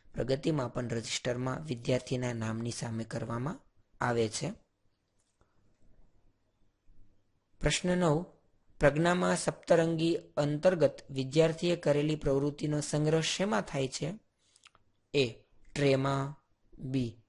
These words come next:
છાબડીમાં, સી, પોર્ટફોલિયોમાં, ડી, લેડરમાં. જવાબ છે સી, પોર્ટફોલિયો. મિત્રો, પોર્ટફોલિયો એટલે દરેક વિદ્યાર્થીનું એક પોર્ટફોલિયો તૈયાર કરવામાં આવે છે, જેમાં વિદ્યાર્થીની વિગત,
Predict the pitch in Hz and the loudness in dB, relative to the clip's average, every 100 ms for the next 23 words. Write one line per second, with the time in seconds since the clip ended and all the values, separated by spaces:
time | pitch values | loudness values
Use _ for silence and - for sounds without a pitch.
0 | _ - 131 123 135 139 139 139 139 139 | _ -6 -2 0 0 -2 -2 -4 -4 -8
1 | - _ - _ - - 135 117 - - | -18 _ -20 _ -12 -6 -4 -6 -8 -2
2 | 143 143 - 143 139 143 139 143 143 156 | -2 -2 -4 -2 2 2 2 -2 -4 -8
3 | - - - 151 131 160 - _ _ 240 | -16 -20 -14 -6 -4 -4 -8 _ _ -8
4 | 127 120 120 120 117 113 117 - _ - | -2 0 2 0 -2 -6 -12 -20 _ -20
5 | - _ _ _ _ - 131 127 127 - | -20 _ _ _ _ -6 0 4 4 0
6 | - 135 226 - - _ _ - - 143 | -6 -4 -6 -12 -20 _ _ -16 -6 -4
7 | 160 - - 135 127 - 123 117 120 131 | -6 -10 -2 0 2 6 6 6 -2 -10
8 | - _ _ _ - - - - - - | -18 _ _ _ -20 -20 -20 -20 -12 -6
9 | 135 - 175 - - _ - 151 160 - | -4 0 0 -2 -14 _ 2 2 4 4
10 | 185 185 190 180 160 156 143 151 185 - | 2 4 2 2 2 0 4 4 2 0
11 | 147 139 143 143 143 139 151 175 - _ | -4 2 2 2 -2 -2 -2 -4 -8 _
12 | _ _ _ _ - 151 151 - - _ | _ _ _ _ -2 -2 -2 -8 -20 _
13 | - _ - 147 147 180 147 135 143 165 | -20 _ -4 -2 -2 0 2 4 4 4
14 | 170 147 139 135 131 135 143 139 135 127 | 4 2 2 2 0 -2 -2 0 0 -2
15 | 135 143 139 143 127 120 135 147 143 143 | 2 2 2 -2 -2 -2 4 8 8 6